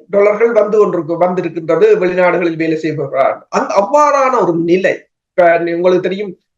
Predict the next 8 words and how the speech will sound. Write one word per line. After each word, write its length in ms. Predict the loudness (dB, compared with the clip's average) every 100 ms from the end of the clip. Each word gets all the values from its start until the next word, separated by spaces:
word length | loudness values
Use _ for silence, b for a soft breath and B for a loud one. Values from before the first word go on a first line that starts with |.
| 0
அஹ், 340 | 4 4 2 2
இலங்கை 380 | 2 2 2 2
இராணுவத்தில் 800 | 0 -2 -2 0 0 -2 -4
இருப்பவர்கள் 640 | -6 -6 -4 -4 -6 -12 -16 _ _ -4
பல 240 | 0 2
ஆயிரம் 540 | 2 2 2 2 0 2
பேர் 200 | 2 2
இப்போது 320 | 2 2